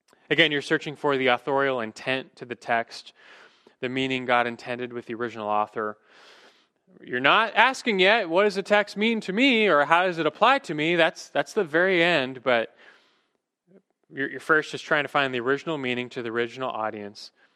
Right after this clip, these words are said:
And so just, you know, ask away. Again, you're not worrying about answers yet. So even if you think, "Wow, that, that's a hard question. I have, I have no idea what the answer to that question is. I don't even know where to start to figure out that question."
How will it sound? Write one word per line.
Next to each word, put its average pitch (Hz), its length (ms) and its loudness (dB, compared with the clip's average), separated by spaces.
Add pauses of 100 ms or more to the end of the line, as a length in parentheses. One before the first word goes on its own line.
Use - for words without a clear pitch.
(120)
And 120 100 -18
so 117 180 -2
just, 107 300 -8 (240)
you 117 100 -20
know, 104 60 -10
ask 110 360 -2
away. 117 360 0 (1120)
Again, 202 200 6
you're 196 100 2
not 220 200 4
worrying 226 280 4
about 214 220 4
answers 214 340 0
yet. 220 280 2 (560)
So 170 160 2
even 170 320 4
if 185 120 -2
you 151 60 -18
think, 160 180 0
"Wow, 127 140 -6
that, 143 140 -6
that's 185 200 -6
a 120 60 -4
hard 131 260 0
question. 156 340 -4
I 139 100 0
have, 123 120 0 (240)
I 120 60 -20
have 113 60 -20
no 175 200 2
idea 127 280 0
what 113 160 -2
the 123 100 -2
answer 117 280 -4
to 113 80 -10
that 107 220 -2
question 113 380 -6
is. 95 320 -18 (340)
I 143 60 -10
don't 165 60 -2
even 170 100 -4
know 180 100 0
where 185 120 2
to 139 80 -2
start - 580 0
to - 80 -18
figure 123 240 0
out 110 160 2
that 110 180 -4
question." 101 420 -6